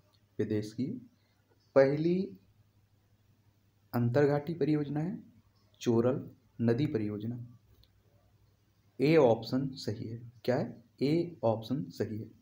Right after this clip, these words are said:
क्वेश्चन है हमारा तीसरा, निम्न में से कौन सम्मिलित नहीं है? निम्नलिखित में से कौन सम्मिलित नहीं है पूछ रहा है। बाग परियोजना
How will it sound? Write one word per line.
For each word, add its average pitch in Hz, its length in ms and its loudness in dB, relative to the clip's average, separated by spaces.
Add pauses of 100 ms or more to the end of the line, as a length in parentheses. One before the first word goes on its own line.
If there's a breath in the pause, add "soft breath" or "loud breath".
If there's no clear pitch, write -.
(1300)
क्वेश्चन 143 260 0
है 180 80 2
हमारा 180 220 2 (100)
तीसरा, - 400 -6 (920)
निम्न 151 260 2
में 202 160 2
से - 140 0
कौन 170 280 2
सम्मिलित 151 640 -4
नहीं 117 240 2
है? 107 120 -10 (400)
निम्नलिखित 113 520 -2
में 120 80 -2
से 160 140 -6 (680 soft breath)
कौन 156 320 0
सम्मिलित 139 560 -2 (220)
नहीं 123 340 2
है - 160 -6
पूछ - 240 -8
रहा - 80 -6
है। - 220 -14 (2000 soft breath)
बाग 120 240 4
परियोजना 151 500 0